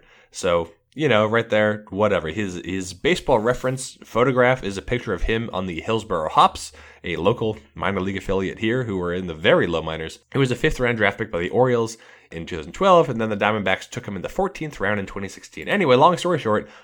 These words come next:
Colin Poche has thrown forty-one point one innings this season, and he struck out fifty-three percent of his opponents.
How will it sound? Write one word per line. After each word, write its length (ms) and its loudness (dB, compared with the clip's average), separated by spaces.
Colin 300 6
Poche 340 0
has 120 -10
thrown 160 -6
forty-one 500 4
point 240 -2
one 200 4
innings 340 0
this 220 -6
season, 300 -6
and 160 -6
he 60 0
struck 320 -2
out 240 6
fifty-three 640 2
percent 540 2
of 160 0
his 160 0
opponents. 560 4